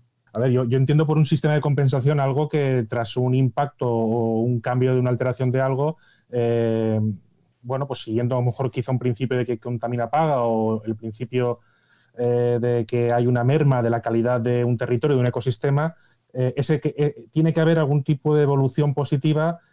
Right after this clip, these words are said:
que compense y que, en principio, eh, reequilibre, eh, ese daño que se infringe en un territorio o en un ambiente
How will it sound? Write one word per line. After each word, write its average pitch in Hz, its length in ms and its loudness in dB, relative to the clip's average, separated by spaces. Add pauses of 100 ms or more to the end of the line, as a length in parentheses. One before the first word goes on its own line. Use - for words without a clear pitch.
(100)
que 135 100 -2
compense 135 760 0
y 131 100 -2
que, 123 640 0
en 120 120 2
principio, 127 680 0
eh, 123 180 2
reequilibre, 131 840 2 (340)
eh, 120 460 0
ese 135 540 0
daño 135 260 2
que 143 80 -4
se 117 580 0
infringe 127 840 0
en 117 120 0
un 127 440 0
territorio 127 580 -2
o 135 60 0
en 123 60 -2
un 123 100 0
ambiente 123 540 -2